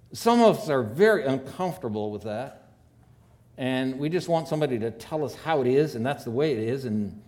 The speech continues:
don't mess my mind around with anything else. But unfortunately, we're,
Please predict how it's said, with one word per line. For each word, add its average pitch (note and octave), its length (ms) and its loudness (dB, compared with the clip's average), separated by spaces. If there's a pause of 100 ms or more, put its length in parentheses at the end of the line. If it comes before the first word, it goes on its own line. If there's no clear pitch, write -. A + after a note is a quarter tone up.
(160)
don't C3+ 220 -4
mess C3+ 200 -6
my B2+ 140 -2
mind C3 320 -2
around C3 280 -2
with A#2 140 -8
anything A#2 440 -6
else. - 460 -12 (1700)
But D3+ 500 -2
unfortunately, D#3+ 880 -4 (400)
we're, C3+ 680 -2